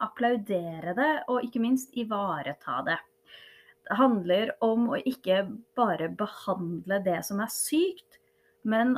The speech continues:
også å behandle det som er friskt, sånn at det blir å ta større plass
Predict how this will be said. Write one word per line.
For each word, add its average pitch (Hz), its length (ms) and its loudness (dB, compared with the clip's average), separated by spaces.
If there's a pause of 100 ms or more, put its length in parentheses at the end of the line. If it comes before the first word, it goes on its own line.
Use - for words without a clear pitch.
også - 400 -4
å 240 160 4
behandle 208 720 -2
det 170 240 -4
som 269 240 -2
er 311 140 -2 (100)
friskt, - 460 -4 (880)
sånn 233 260 2
at 233 160 0 (320)
det 220 320 6 (140)
blir 190 260 0
å 233 100 -2
ta 196 140 -6
større 208 480 0
plass 277 480 -4